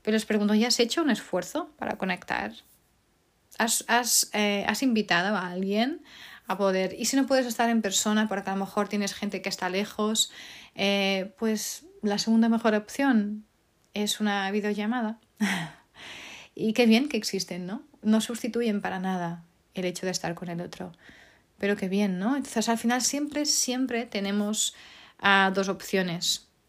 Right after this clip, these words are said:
¿sí? Siempre tenemos una decisión que tomar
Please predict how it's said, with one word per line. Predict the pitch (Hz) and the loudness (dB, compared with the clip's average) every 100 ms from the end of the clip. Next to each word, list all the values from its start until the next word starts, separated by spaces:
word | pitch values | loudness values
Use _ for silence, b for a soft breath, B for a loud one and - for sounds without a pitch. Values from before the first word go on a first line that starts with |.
| - | -2
¿sí? | - 220 294 | 0 0 -2
Siempre | 294 220 220 | -2 2 4
tenemos | 214 214 214 226 233 - - _ _ - | 4 6 6 4 2 -2 -4 _ _ 4
una | 220 | 4
decisión | 202 196 208 - 202 208 | 4 0 -2 0 0 0
que | - | -2
tomar | 180 180 180 185 | -2 2 2 2